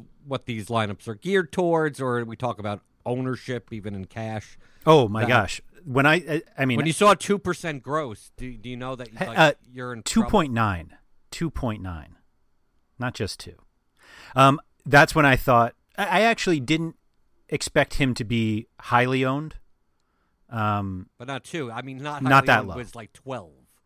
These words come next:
Speaker 2: I didn't expect it to be that low, no. Um, Snodgrass was in that group that we talked about the, on Thursday, where it was, like, Snodgrass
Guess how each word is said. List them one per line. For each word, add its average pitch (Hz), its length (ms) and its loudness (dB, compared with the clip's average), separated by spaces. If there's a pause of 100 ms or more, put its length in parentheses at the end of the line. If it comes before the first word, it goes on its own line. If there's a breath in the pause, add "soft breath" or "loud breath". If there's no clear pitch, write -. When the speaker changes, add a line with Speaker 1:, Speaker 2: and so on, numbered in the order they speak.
(260)
Speaker 2:
I 139 80 0
didn't 151 180 2
expect 139 340 -2
it 120 60 -6
to 110 80 -8
be 110 100 -4
that 92 200 -10
low, - 260 -20
no. 92 240 -14 (1600)
Um, 110 460 -2 (1400)
Snodgrass 151 880 -2 (180)
was 123 240 -2
in 139 240 -4
that 117 260 -6
group 123 300 -4 (100)
that 131 160 -4
we 117 100 -4
talked 113 300 -2
about 117 220 -2
the, 123 80 -14 (340)
on 113 160 -6
Thursday, 92 640 -4 (420 soft breath)
where 117 120 -2
it 110 40 -4
was, 104 80 -6
like, 101 120 -6
Snodgrass 113 920 0